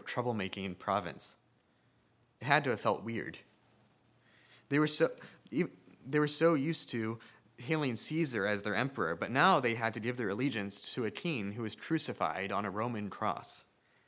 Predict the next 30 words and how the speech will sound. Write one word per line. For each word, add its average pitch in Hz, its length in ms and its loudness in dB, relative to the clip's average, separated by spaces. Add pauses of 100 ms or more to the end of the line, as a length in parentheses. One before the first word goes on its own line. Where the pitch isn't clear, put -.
(640)
They 139 80 0
had 147 120 4
to 160 60 2
imagine 147 340 2
a 131 60 0
completely 147 480 -2
different 135 300 -2
kind 135 340 -2
of 117 120 -4
power 107 420 -2 (240)
and 120 120 -2
different, 143 360 -6
completely 135 400 -2
different 123 280 -4
kind 117 320 -4
of 95 120 -8
pride. 82 400 -2 (1300)
What 131 120 2
does 170 120 2
it 127 40 -2
mean 147 200 2
to 131 60 -4
be 123 100 -2
a 104 100 0
Roman 98 580 -2 (360)
who 120 120 -6
worships 120 420 -2
the 107 100 -6
Jewish 107 460 -2
Messiah? 101 480 -6